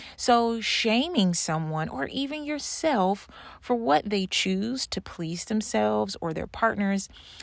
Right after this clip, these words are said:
is something you should totally leave behind. So whether it's online, um, and I can't stand a damn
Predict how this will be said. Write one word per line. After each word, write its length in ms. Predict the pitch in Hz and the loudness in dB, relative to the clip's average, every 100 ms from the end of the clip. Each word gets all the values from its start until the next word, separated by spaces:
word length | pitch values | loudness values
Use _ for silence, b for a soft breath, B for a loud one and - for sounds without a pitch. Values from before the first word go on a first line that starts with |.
| B | B
is 140 | 269 | -2
something 360 | - 294 311 302 | 0 -2 -4 -4
you 60 | |
should 220 | 302 349 - | -2 -2 -4
totally 880 | - - 247 247 226 185 160 165 180 | -6 2 4 4 2 0 -2 -6 -8
leave 340 | 165 160 156 - | -6 -6 -6 -8
behind. 540 | 156 160 151 156 160 | -10 -6 -6 -6 -6
So 320 | 185 160 160 B B B B | -4 -4 -4 B B B B
whether 320 | 240 277 285 | 6 6 4
it's 200 | 269 - | 0 -2
online, 1080 | - 175 160 165 185 208 214 214 214 214 208 - | 0 0 0 0 2 2 4 2 2 2 0 0
um, 520 | 180 170 160 160 - _ - - | 0 2 0 -2 -10 _ -8 -2
and 140 | 170 | 0
I 80 | 196 | 0
can't 260 | - 165 165 | 0 -4 -4
stand 340 | - 180 180 | -2 0 0
a 60 | 175 | 0
damn 280 | 165 160 | -4 -4